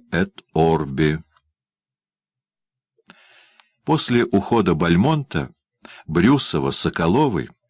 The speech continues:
мы с Андреем Белым читаем массу стихов. «Андрей Белый неподражаем!» Восклицательный знак. Я читаю «Встала в сиянии».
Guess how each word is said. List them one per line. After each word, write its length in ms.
мы 360
с 140
Андреем 500
Белым 380
читаем 640
массу 640
стихов. 800
«Андрей 460
Белый 500
неподражаем!» 1120
Восклицательный 840
знак. 380
Я 280
читаю 600
«Встала 560
в 80
сиянии». 640